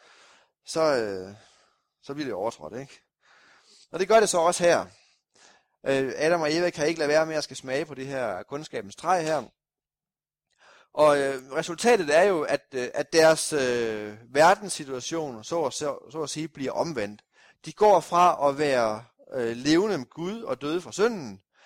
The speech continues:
til at komme, blive kastet ud af denne her have, blive døde fra Gud, så at sige, de bliver adskilt fra Gud, og de bliver levende fra synden. Og synden kommer ind i menneskeheden, og ind, ind, ind, ind på jorden på den måde her. Øhm, Gud havde jo talt til dem og sagt, at hvis, øh, hvis, øh, hvis I overtræder det her ene bud her, så skal I dø.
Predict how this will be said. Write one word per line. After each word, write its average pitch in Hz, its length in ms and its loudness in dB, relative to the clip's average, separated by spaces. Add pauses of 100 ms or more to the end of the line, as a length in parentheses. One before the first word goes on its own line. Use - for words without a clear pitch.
(200)
til 190 200 -2
at 165 100 0
komme, 123 300 -6
blive 139 120 -14
kastet 143 300 -8
ud 214 140 -6
af 190 80 4
denne 156 220 0
her 151 320 -2
have, 156 460 0 (300)
blive 151 140 -10
døde 185 380 0
fra 135 160 -4
Gud, 214 380 -4 (300)
så 160 160 -10
at 151 80 -6
sige, 170 140 -10
de 156 80 -20
bliver 143 180 -4
adskilt 175 360 2
fra 117 100 -14
Gud, 170 280 -8 (380)
og 165 120 0
de 160 100 -8
bliver 185 180 2
levende 147 380 -2
fra 196 80 -14
synden. 123 400 -6 (200)
Og - 60 -18
synden 202 200 -4
kommer 151 180 -2
ind 165 160 -2
i 160 40 -4
menneskeheden, 131 640 -6
og 123 160 -4
ind, 156 200 -8
ind, 165 200 -12
ind, 156 360 -10
ind 165 240 -10
på 147 100 -16
jorden 143 260 -6
på 117 80 -8
den 127 120 -8
måde 120 200 -8
her. 110 200 -12 (1000)
Øhm, 113 340 -10
Gud 180 160 0
havde 185 120 4
jo 147 60 0
talt 196 320 4
til 170 180 -2
dem 185 100 -2
og 131 80 -6
sagt, 175 220 2
at 160 80 -14
hvis, 143 220 -8
øh, 135 140 -8
hvis, 139 240 -10
øh, 127 520 -12
hvis 143 160 -12
I 156 60 -6
overtræder 160 460 2
det 160 100 -6
her 170 120 -4
ene 156 360 -8
bud 170 160 -8
her, 151 240 -10
så - 140 -16
skal 123 260 -6
I 110 60 -12
dø. 143 200 -6